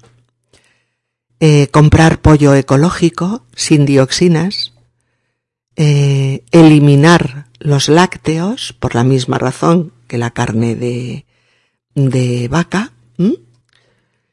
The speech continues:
Eh, evitar los productos envasados en plástico por su contenido en B P A yftalatos, que actúan como disruptores endocrinos e imitan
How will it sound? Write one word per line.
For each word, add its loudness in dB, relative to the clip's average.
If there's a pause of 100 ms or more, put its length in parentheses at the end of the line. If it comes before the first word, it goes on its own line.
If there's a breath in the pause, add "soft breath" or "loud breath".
(380)
Eh, 2
evitar 2 (240)
los -2
productos -4
envasados -2
en -4
plástico -4
por -2
su -6
contenido 0
en -2
B 0
P 0
A -2 (600)
yftalatos, -2 (240)
que -4
actúan 0
como -2
disruptores -2
endocrinos -4 (380)
e 4
imitan 2